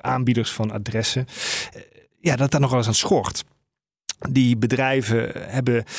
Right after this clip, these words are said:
het niet helemaal op orde, zoals dat dan heet. Eh, ze vergeten misschien eens een keer een documentje extra in te scannen. Eh, maar wat ook voorkomt is dat als een klant eenmaal,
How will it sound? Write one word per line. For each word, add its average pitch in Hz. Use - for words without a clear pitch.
het 139
niet 180
helemaal 143
op 123
orde, 131
zoals 104
dat 107
dan 104
heet. 139
Eh, 107
ze 107
vergeten -
misschien 104
eens 104
een 104
keer 120
een 120
documentje 127
extra 123
in 120
te -
scannen. 123
Eh, 110
maar 104
wat 113
ook 131
voorkomt 117
is 120
dat 120
als 127
een 113
klant 123
eenmaal, 110